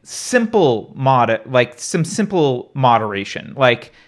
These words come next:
if people are threatening each other physically or posting child porn or porn generally, like, I need to be able to have rules that are kind of objective that I enforce on my forums." And so Section two thirty says,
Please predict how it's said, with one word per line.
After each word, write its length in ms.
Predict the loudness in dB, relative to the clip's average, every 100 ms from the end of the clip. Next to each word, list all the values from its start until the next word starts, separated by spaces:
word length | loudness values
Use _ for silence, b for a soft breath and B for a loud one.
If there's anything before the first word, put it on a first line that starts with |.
| b b b b
if 200 | -4 -4
people 260 | -8 -4 2
are 100 | 2
threatening 560 | 0 0 0 2 -2 -2
each 220 | -2 2
other 240 | 4 4
physically 680 | -2 -2 -2 0 -4 -4 -2
or 100 | -2
posting 640 | -4 -4 -4 -4 -6 -6
child 480 | -6 0 2 2 -4
porn 340 | -8 -6 -4 -4
or 80 |
porn 400 | -4 -4 -4 -2
generally, 560 | 0 0 0 -2 2 2
like, 160 | 2 0
I 80 |
need 140 | -2 -4
to 80 | -2
be 80 |
able 80 | 0
to 60 | 2
have 180 | 0 0
rules 580 | 2 4 4 2 -4 -10 B B
that 100 | -2
are 40 | -2
kind 140 | -2
of 60 | -2
objective 500 | -2 0 0 0 0
that 120 | 2
I 120 | 2
enforce 440 | 0 -6 -6 -6 -4
on 80 |
my 120 | -2 -2
forums." 720 | -4 -4 0 2 0 -8 -20 b b b b
And 140 | -8 -4
so 100 | -4
Section 380 | -2 -4 -4 -8
two 140 | -8
thirty 260 | -4 -4 -2
says, 300 | -4 -4